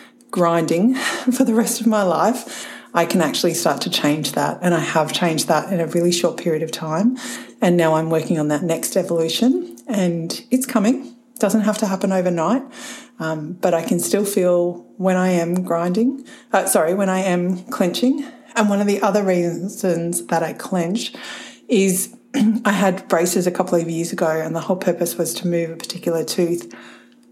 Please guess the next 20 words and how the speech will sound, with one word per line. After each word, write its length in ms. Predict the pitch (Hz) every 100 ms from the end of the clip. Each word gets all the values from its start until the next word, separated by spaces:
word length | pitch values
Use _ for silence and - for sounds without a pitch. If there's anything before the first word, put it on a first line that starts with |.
| _ _ -
And 180 | 180 175
I 60 |
have 440 | 165 - 185 175 190
it 140 | -
in 140 | 202
my 160 | 180 165
brain 560 | 160 175 170 160 165 196 -
still 420 | - - 196 165 185
as 220 | - -
a 40 |
story 640 | - - 180 175 160 160 - - - -
that 140 | - 160
I 40 |
have 240 | 165 180
to 80 | -
have 220 | 180 170
a 60 | 160
mouth 340 | 160 160 185
guard 260 | - 180 175
in. 360 | 196 233 285